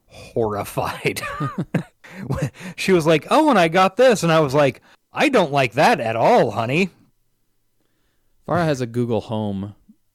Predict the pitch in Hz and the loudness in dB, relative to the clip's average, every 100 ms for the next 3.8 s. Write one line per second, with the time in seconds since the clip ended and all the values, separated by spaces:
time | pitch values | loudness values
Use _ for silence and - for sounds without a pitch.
0 | _ _ _ - 104 98 92 - 101 104 | _ _ _ -10 -8 -6 -10 -12 -10 -10
1 | - - _ - 101 117 107 123 104 101 | -12 -20 _ -14 -12 -10 -10 -8 -8 -6
2 | 107 - 110 - - _ _ _ _ _ | -8 -8 -10 -10 -20 _ _ _ _ _
3 | _ _ - 107 101 95 95 | _ _ -12 -8 -8 -8 -10